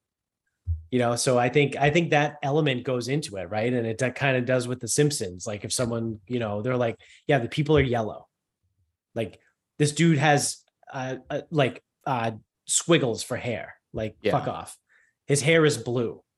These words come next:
Speaker 1: You know what I mean? Like, all of these, like, other things, you can just kinda look at them and be like, "Fuck off. You can't come at me. This is obviously fake."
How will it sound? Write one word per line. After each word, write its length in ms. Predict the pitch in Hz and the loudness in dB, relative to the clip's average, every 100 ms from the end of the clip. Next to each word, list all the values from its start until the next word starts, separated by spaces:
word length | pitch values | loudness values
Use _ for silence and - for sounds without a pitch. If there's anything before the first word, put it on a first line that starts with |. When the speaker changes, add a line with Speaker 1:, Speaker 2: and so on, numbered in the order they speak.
| _ | _
Speaker 1:
You 80 | 131 | -2
know 60 | 127 | 0
what 40 | |
I 20 | 120 | 0
mean? 240 | 127 123 | 0 -2
Like, 300 | 113 104 - _ _ - | -4 -6 -10 _ _ -2
all 240 | 135 135 | 2 4
of 100 | 131 | 4
these, 200 | 127 123 127 | 2 2 2
like, 180 | 123 120 | 0 0
other 300 | 123 127 113 | -4 -2 -2
things, 380 | - 123 107 110 | -2 -2 -2 -4
you 100 | 127 | -2
can 160 | 127 | -2
just 180 | 127 123 | -2 -2
kinda 240 | - 135 123 | 0 0 0
look 280 | 113 123 127 | 0 -2 -2
at 200 | 107 104 | -6 -6
them 120 | 113 | -6
and 100 | 107 | -6
be 140 | 107 107 | -6 -6
like, 280 | 101 98 - _ _ _ - | -6 -8 -12 _ _ _ -12
"Fuck 260 | - 110 | -6 -6
off. 300 | 104 73 - _ _ _ | -6 -8 -12 _ _ _
You 120 | 135 | -8
can't 240 | - 135 - | -4 -4 -4
come 140 | 117 | -6
at 200 | 113 95 | -6 -8
me. 120 | 85 87 | -12 -12
This 200 | 98 110 | -8 -8
is 100 | 104 | -8
obviously 460 | 104 101 87 92 80 | -8 -8 -10 -10 -12
fake." 280 | 90 82 | -14 -14